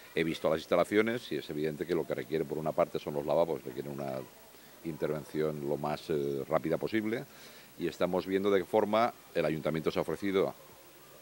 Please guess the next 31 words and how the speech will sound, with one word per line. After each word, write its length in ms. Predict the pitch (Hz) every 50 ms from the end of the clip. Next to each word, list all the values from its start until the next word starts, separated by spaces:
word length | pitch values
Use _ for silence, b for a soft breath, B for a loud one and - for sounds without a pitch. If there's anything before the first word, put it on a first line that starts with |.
| - -
a 80 | - 76
participar 540 | - - 78 - 76 73 - - 87 82 -
también 300 | - 80 73 80 78 76
en 100 | 76 73
esa 420 | 71 - 78 71 71 71 69 67
reforma 400 | 65 71 - - 78 73 71 76
inicial 400 | 76 71 69 - 80 73 71 69
del, 300 | 71 73 69 67 67 65 - - - - - - - - - - -
de 160 | 78 80 78
los 200 | 78 76 71 67 - - 73
baños 320 | 78 87 90 82 78 71
fundamentalmente 760 | - - 78 80 78 76 73 85 82 92 104 113 107 - 127 139
y 100 | 131 -
de 40 |
las 160 | 76 65 - -
otras 180 | 76 - 69
mejoras, 460 | 69 73 71 - 71 67 73 69 - - -
digamos, 280 | 76 69 73 71 73
más 160 | 69 71 69 -
urgentes 360 | 78 73 - 85 73 69 73
del 120 | - 80 73
centro. 420 | - 104 104 101 - 104 120 131 127 B B B B B B B B B B B -
Eh, 380 | - 80 85 82 82 80 80 80
estamos 280 | 76 - - 90 95 92
viendo 180 | 95 98 98 95
también 300 | 95 92 98 104 101 90
que 80 | 90
este 160 | 85 - -
año 120 | 90 90 85
estamos 280 | 82 - 95 92 90
modificando 920 | 90 92 87 - - 87 - 92 90 92 87 90 92 92 90 90 90 87